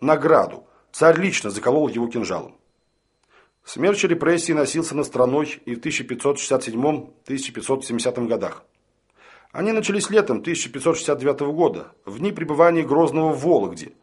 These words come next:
но особенный размах получили с октября. Были убиты князь Старицкий с семьёй. Оговор невиновных не спас его от мести злопамятного царя. Всё его окружение, его мать, монахиня с, с её боярнями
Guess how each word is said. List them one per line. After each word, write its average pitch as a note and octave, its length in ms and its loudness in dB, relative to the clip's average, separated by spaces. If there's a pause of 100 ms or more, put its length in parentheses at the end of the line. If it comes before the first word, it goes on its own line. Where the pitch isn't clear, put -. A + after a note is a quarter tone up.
(360)
но A#2 140 0
особенный F3+ 420 2
размах G#2+ 520 2
получили C#3 360 -2
с - 80 -6
октября. - 480 -6 (800)
Были G3 240 0
убиты G3 300 -2
князь D3 260 2
Старицкий C#3+ 460 0
с - 80 -6
семьёй. D3+ 420 -4 (760)
Оговор C3+ 440 4
невиновных D3 640 2
не C3+ 80 -4
спас - 360 2
его A#2 140 0
от A#2 120 -2
мести A2 260 -2
злопамятного G#2 560 -2
царя. G2 400 -6 (260)
Всё - 160 4
его E3+ 160 8
окружение, C#3+ 640 -2 (260)
его E3+ 300 4
мать, D3+ 400 4
монахиня C#3+ 520 0
с, C3 80 -10
с - 380 -12
её D3 160 0
боярнями C#3 640 2